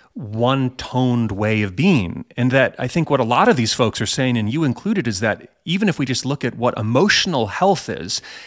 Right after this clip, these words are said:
it's not actually just being happy all the time, right? It's being able to be in the darker keys and the minor keys. It's being able to actually hold all of these pieces together, kind of,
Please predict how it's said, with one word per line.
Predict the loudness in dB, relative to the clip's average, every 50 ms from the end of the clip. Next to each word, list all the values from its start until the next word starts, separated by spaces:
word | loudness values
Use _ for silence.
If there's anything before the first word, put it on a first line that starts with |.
| -10 _
it's | -6 -2 0
not | 0 0 0 2
actually | 0 -2 0 -2 -2 -2 -4
just | -2 -2 -2 -2 -2 -2 -4 -2
being | -2 -2 -2
happy | -4 -4 -2 -2 -2 0 -2 -4 -4
all | -4 -6
the | -6 -8
time, | -10 -8 -6 -4 -4 -4 -2
right? | -2 -2 -2 -4
It's | -4 -4
being | -2 0 0
able | 2 0 0 -2 -4 -2
to | 0 0 0 0 -2 -6 -16 -18 -20 -20 -20 _ _
be | 0 2 4
in | 4
the | 2
darker | 4 4 4 4 4 2 -2 -4
keys | -4 -4 -8 -8 -8 -8 -8 -10 -8 -4
and | -2
the | 0
minor | 0 2 2 2 2 2 0
keys. | 0 -2 -4 -4 -4 -6
It's | -8 -8
being | -4 -2 0
able | 0 0 0 -2
to | -2 -2
actually | -2 -2 -2 -2 -2
hold | -4 -2 0 2 4 4 2 2 2
all | 0 2 2 2
of | 2 0
these | -2 -4 -4
pieces | -6 -6 -4 -4 -2 -2 -2 -4 -4
together, | -6 -4 0 2 2 2 2 0 -4 -6 -10 -8
kind | -4 -2 0 0
of, | 0 -2 -4 -6 -12